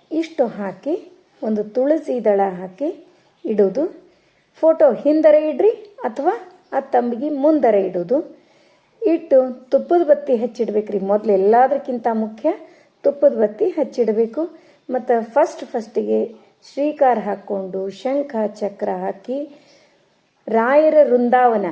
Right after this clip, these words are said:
ರಾಯರ ನಾಮಸ್ಮರಣೆ ಮಾಡ್ಕೋತಾನೆ ರಾಯರ ವೃಂದಾವನವನ್ನು ತೆಗಿಯೋದು. ಆಯ್ತಾ? ಇಷ್ಟ ಆದಮೇಲೆ ಸಂಕಲ್ಪ ಮಾಡ್ಕೋಬೇಕ್ರಿ. ಇದು ಸೇವಾ ಒಂದು ನೂರ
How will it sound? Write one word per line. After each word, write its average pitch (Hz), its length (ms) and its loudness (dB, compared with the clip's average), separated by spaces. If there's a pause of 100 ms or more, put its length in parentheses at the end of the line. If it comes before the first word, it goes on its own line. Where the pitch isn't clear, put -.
(440)
ರಾಯರ 233 380 2
ನಾಮಸ್ಮರಣೆ 254 840 0
ಮಾಡ್ಕೋತಾನೆ 302 1080 2
ರಾಯರ 254 420 4
ವೃಂದಾವನವನ್ನು 233 960 -2
ತೆಗಿಯೋದು. 202 640 0 (600)
ಆಯ್ತಾ? 247 560 -2 (340)
ಇಷ್ಟ 403 300 2 (180)
ಆದಮೇಲೆ 196 680 -4
ಸಂಕಲ್ಪ 339 800 2
ಮಾಡ್ಕೋಬೇಕ್ರಿ. 208 760 -4 (680)
ಇದು 311 640 2 (180)
ಸೇವಾ 254 760 2
ಒಂದು 311 540 4
ನೂರ 226 280 0